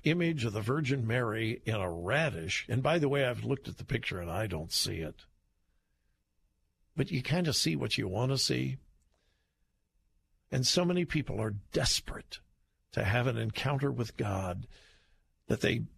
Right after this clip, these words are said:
look in tortillas and pieces of toast and, and kumquats and avocados and radishes. And I just wish I could tell Francisco Cecina,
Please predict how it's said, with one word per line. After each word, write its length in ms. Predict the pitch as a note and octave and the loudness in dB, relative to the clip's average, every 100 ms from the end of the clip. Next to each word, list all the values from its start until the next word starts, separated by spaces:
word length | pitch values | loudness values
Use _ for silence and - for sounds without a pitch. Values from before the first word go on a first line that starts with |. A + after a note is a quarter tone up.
| _ _ _ - G3 | _ _ _ -10 -2
look 280 | E3 F3+ | 0 0
in 140 | B2 A#2 | -2 -4
tortillas 840 | - A#2+ A2+ - E3 D3+ C#3+ B2 | -2 -2 0 0 2 0 0 -2
and 160 | F2+ F2+ | -2 -2
pieces 420 | D#3+ D3 - G2 | 0 0 -2 -4
of 200 | F2+ - | -6 -4
toast 500 | - C#3+ C3+ - - | 0 0 0 -2 -2
and, 240 | E2+ D#2+ - - - _ _ | -6 -8 -12 -20 -20 _ _
and 260 | C3 F#3+ - | -4 -4 0
kumquats 840 | - D#3 C#3+ - - B2 A#2+ - | 2 2 0 -2 0 2 0 -2
and 140 | G2+ G2 | -2 -4
avocados 1040 | - C#3+ C3 - A#2+ B2+ A#2 A2 G#2+ - - | -2 0 0 -2 0 0 0 0 -2 -4 -4
and 420 | D#2+ F2 F2 E2+ - - - _ _ _ _ _ _ _ _ | -6 -6 -6 -8 -14 -20 -20 _ _ _ _ _ _ _ _
radishes. 1040 | - - G2+ C3 B2 A2+ - A#2 A#2+ - - _ _ _ _ _ _ _ _ _ _ _ _ _ _ _ _ _ _ - | -8 0 2 2 2 2 0 0 -2 -4 -8 _ _ _ _ _ _ _ _ _ _ _ _ _ _ _ _ _ _ 0
And 100 | D#3 | 2
I 60 | E3 | 4
just 240 | G#3 - | 2 2
wish 260 | G3 - - | 2 2 2
I 160 | C3+ | 0
could 200 | - A#2 | 0 -2
tell 300 | - - G#2 | 0 0 0
Francisco 800 | G#2 B2 B2 A2 D3 C#3 - A2 | -2 0 0 2 2 0 0 -2
Cecina, 720 | G#2+ - - B2+ A#2+ F#2 E2 | 0 0 0 0 -2 -4 -6